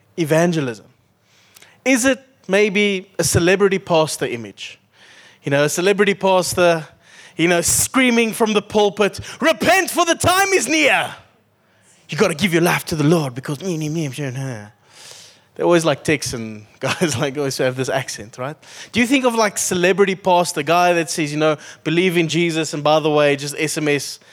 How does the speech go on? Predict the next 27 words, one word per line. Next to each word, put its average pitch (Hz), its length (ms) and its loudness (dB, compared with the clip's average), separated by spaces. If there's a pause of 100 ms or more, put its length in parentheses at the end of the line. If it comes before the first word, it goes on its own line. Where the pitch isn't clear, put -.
(200)
you 143 80 -4
know, 139 140 4
this, 147 520 0
a 156 60 -8
prayer 156 460 2
to 143 180 -4
this 143 240 0
number. 135 480 0
It 127 100 -6
only 151 200 -2
costs 143 400 -4
five 139 260 0
hundred 123 240 -2
rand, 117 400 0 (380)
and 131 180 -2
then 120 180 2
we'll 120 200 4
sort 131 320 -4
you 131 80 4
out"? 120 360 -2 (1400)
Like, 156 120 -2
what 196 60 2
do 269 80 4
you 285 80 4
think 247 300 0
about 170 420 0
evangelism? 151 720 0